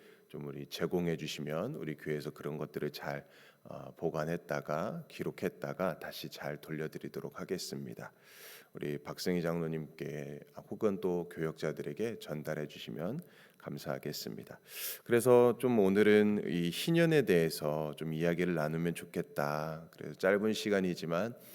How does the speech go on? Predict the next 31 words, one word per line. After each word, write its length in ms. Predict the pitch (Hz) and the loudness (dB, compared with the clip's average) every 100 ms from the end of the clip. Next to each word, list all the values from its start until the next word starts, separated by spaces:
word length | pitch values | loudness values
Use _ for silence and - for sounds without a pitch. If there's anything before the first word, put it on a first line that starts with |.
| - - | -20 -20
그 160 | - 82 | -6 -2
의미를 520 | 82 90 90 87 85 | 2 4 4 4 2
함께 320 | 95 98 85 | 0 -2 -2
더 400 | 82 73 78 123 143 | 0 0 0 -2 -4
되새길 420 | 85 87 87 90 | -6 -2 0 0
수 160 | - | -2
있는 240 | 82 76 76 | -4 -4 -6
그런 220 | 78 78 | -6 -6
시간이 420 | 78 - 98 101 | -6 -2 0 0
되었으면 400 | 82 78 - 80 | -2 -4 -4 -8
좋겠습니다. 760 | - - 95 - 78 69 - - - - - - - - - - - | -8 -2 -2 -2 -6 -6 -8 -14 -16 -16 -14 -14 -16 -18 -20 -20 4
어, 280 | 104 98 98 | 8 8 8
이 180 | 110 113 | 6 4
희년은 580 | - 190 196 190 185 | 6 10 12 12 12
영어로 460 | 135 110 113 110 104 | 10 10 10 8 6
주빌리라고 1080 | 90 110 104 139 147 143 143 127 87 85 85 | 4 -2 2 4 4 6 6 6 4 2 0
합니다. 640 | 101 123 85 78 71 71 - - | 0 0 -2 -4 -8 -12 -16 -18
이 120 | - - | -16 -4
축제라는 920 | - 185 - - 170 165 123 90 87 | -2 -2 0 4 6 8 6 4 2
의미를 420 | 82 82 82 82 | 2 0 0 0
갖고 320 | 80 80 - 80 | -2 -4 -4 -4
있죠. 520 | 73 - 73 90 170 | -4 -6 -6 -6 -10
그리고 240 | - 85 87 | -8 -4 -2
또 160 | 90 | 0
히브리어 540 | 87 - 143 147 143 131 | -2 0 0 4 8 8
원어로 480 | 104 92 95 98 | 8 6 6 6
이렇게 220 | 95 - 95 | 4 4 -2
보게 300 | - 82 87 | 0 0 0
되면 440 | 78 90 110 76 | 2 2 2 2
요벨이라고 840 | 82 90 85 110 123 92 90 82 | 4 4 8 8 8 6 4 2
하는데요, 540 | 87 95 82 82 117 | 2 0 0 0 0